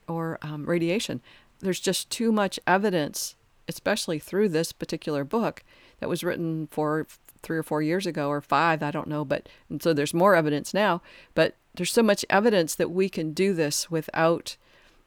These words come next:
the in-, in-, intrusion to the degree that, that it can." Now, I am totally for if, if it's the right thing to do, then do it. And, and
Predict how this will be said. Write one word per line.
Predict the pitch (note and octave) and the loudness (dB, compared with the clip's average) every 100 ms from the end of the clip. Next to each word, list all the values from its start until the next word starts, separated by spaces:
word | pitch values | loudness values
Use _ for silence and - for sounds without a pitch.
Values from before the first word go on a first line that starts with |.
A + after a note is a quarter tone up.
| - | -10
the | D3 D#3+ D#3 | -4 0 0
in-, | - - | -2 -4
in-, | D#3 - | -6 -6
intrusion | D#3+ D3+ D3+ C#3+ - F#3+ G3+ F3 E3 C3 C3 C#3 _ _ - | -4 -4 -4 -6 0 4 4 2 -2 -4 -6 -12 _ _ -6
to | D#3+ | -2
the | D3 | -2
degree | D3 C3+ D#3 | -2 -2 0
that, | D3 C#3 - | 0 -2 -4
that | D3+ D3 C#3 | -8 -4 -2
it | C3 - | -4 -6
can." | D#3+ C3+ A#2+ _ - - - | -4 -4 -6 _ -20 -18 -4
Now, | D3+ C#3+ - _ _ _ _ - | 0 0 -4 _ _ _ _ -4
I | D3+ D#3+ | 0 2
am | E3 | 0
totally | D3+ F#3+ F#3 F#3 | 0 0 2 2
for | F3 - D#3+ D3+ | 2 2 2 2
if, | - - - | -4 -10 -8
if | D3 D3 | -6 -6
it's | - - - | -8 -10 -6
the | D3+ | 0
right | C#3+ E3 - | 4 2 2
thing | D#3+ C#3+ | -2 -2
to | C#3 | 0
do, | F#3+ F#3+ D#3+ - _ _ - | 2 4 2 -2 _ _ -6
then | D#3 D3 | 0 0
do | C#3+ G3 D3+ | 4 4 4
it. | C#3+ - | 2 -2
And, | D3+ - - - | -2 -4 -10 -6
and | D#3+ D3+ | 0 0